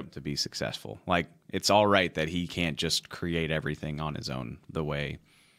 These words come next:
Speaker 2: Aaron Rodgers or Russell
Speaker 1: But
Speaker 2: Wilson.
Speaker 1: I watched that play with, with Brian, the, the eighty-one yard touchdown, and on, I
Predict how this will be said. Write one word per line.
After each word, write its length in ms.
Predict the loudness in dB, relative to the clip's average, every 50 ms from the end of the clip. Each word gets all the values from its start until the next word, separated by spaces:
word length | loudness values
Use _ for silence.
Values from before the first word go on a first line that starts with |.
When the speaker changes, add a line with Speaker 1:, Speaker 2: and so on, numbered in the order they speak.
| _ _ _ _ _ _ _ _ _ _ -6
Speaker 2:
Aaron 220 | -2 0 0 0 2
Rodgers 420 | 2 0 0 0 -2 -6 -6 -6 -6
or 60 | -6
Russell 300 | -4 -4 -4 -4 -2 2
Speaker 1:
But 100 | 4 6 6
Speaker 2:
Wilson. 140 | 6 6
Speaker 1:
I 40 | 6
watched 300 | 6 4 4 4 2 2
that 140 | 2 2 2
play 300 | 2 2 4 4 4 4
with, 180 | 4 2 0 0
with 300 | 0 -2 -2 -2 -2 -2
Brian, 360 | 0 2 2 2 2 2 2
the, 140 | 2 2 2
the 160 | 2 2 2
eighty-one 440 | 4 4 2 2 2 2 0 0 2
yard 180 | 0 0 0
touchdown, 500 | 0 0 0 0 0 0 0 0 0 0 0
and 120 | -2 -2
on, 140 | -2 -2
I 40 | -2